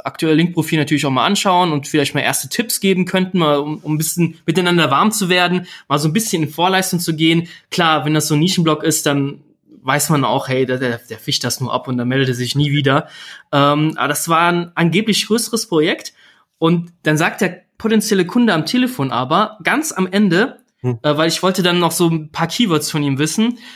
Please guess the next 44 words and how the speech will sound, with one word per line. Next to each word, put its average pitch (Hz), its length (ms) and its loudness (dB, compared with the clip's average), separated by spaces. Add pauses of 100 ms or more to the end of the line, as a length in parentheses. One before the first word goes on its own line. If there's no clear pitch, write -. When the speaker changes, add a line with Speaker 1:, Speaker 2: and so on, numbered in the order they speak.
(160)
Speaker 1:
Ah, 180 140 2
ja, 185 120 2
ja, 185 160 2
die 175 100 2
Keywords, 170 440 0
ja, 160 100 2
ja, 156 100 2
die 156 160 0
haben 190 120 2
wir 175 80 2
heute 190 200 2
schon 185 120 2
mehrmals 180 360 2
rausgeschickt. 135 440 -4
Schick, 247 200 -4 (100)
schick 226 200 -2
ich 190 120 0
Ihnen 170 140 2
auch 170 160 0
zu. 160 420 -2 (220)
Speaker 2:
Hm. 113 180 -4
Speaker 1:
Und 147 100 4
da 151 60 2
habe 165 120 0
ich - 100 0
direkt 165 240 -4
gedacht, 156 340 -2
ja, 143 160 2
fuck, 139 280 -4
der 139 100 2
macht 143 180 0
eine 147 60 2
Massenabfrage. 139 1120 0
Da 143 340 2
sitzen 170 280 -2
jetzt 143 300 -2
zwanzig 170 340 0
Agenturen 156 560 0
und, 143 260 -2
äh, 151 140 -6
machen 151 260 -4
for 151 140 -4
free 180 220 0
irgendwelche 151 500 0